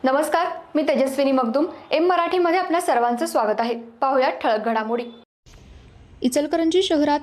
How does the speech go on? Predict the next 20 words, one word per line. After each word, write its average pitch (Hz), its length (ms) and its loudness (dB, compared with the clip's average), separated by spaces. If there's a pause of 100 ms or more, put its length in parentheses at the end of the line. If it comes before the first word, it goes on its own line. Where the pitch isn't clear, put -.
कागल, 226 380 2
उत्तूर, 220 500 0
गडिंग्लज 262 500 2
विधानसभा 233 500 2
मतदारसंघ 208 600 0
अंतर्गत 196 480 0 (440)
झालेला 202 400 2
राष्ट्रवादीच्या 254 840 0
विजयी 220 400 0
संकल्प 220 460 -2
मेळावा 226 420 2 (480)
आज 247 260 -2
तोष्णीवाल 285 460 2
गार्डन 226 400 2
येथे 202 160 0
संपन्न 190 460 -2
झाला. 226 240 2 (540)
यावेळी 240 360 2 (640)
गोकुळचे 311 480 0
संचालक 233 540 0